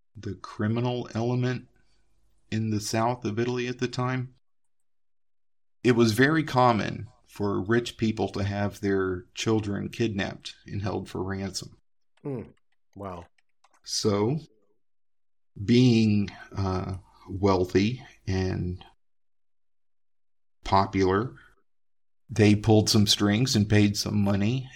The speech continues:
Speaker 1: and they made arrangements so that their children could go to school on the military base,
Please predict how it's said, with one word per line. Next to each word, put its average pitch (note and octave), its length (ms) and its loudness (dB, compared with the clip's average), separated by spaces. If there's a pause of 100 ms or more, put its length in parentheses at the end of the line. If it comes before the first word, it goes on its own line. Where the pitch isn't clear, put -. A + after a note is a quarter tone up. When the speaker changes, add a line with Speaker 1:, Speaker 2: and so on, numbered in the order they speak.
(120)
Speaker 1:
and F#2+ 360 0
they G2 180 2
made G2 220 2
arrangements G2 840 0 (100)
so G2 260 0
that F#2+ 200 0
their F#2+ 160 2
children G#2+ 720 2 (840)
could G#2 180 2
go A2 200 8
to G#2+ 180 -2
school G#2 720 2 (480)
on G#2 300 2
the F#2+ 80 -2
military G2+ 560 2
base, - 480 -6